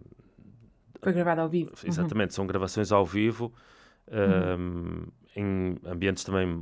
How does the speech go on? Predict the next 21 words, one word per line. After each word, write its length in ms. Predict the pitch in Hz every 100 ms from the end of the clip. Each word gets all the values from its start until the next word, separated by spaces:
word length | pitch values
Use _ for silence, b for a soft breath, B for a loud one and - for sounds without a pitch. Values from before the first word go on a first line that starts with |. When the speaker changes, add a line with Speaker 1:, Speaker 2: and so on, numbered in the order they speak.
| -
Speaker 2:
muito 240 | 101 98
bonitos 300 | 98 95 98
e 40 | 90
também 220 | 95 95
com 80 | 98
uma 140 | 95
acústica 600 | 90 98 - - 98 85 82 - -
muito 320 | 92 92 95
interessante 640 | 87 - - 92 95 -
e, 300 | 90 85 85 -
e, 400 | 87 82 80 80 78 80 b b b b b _
e, 380 | 90 85 85 -
e 20 |
também 260 | 85 85 85
já 120 | 87
agora 180 | 85 87
fica 320 | - - -
<laughs> 100 | 92 113
esse 160 | 107
conselho 440 | - 98 - 95 92
para, 380 | 98 92 85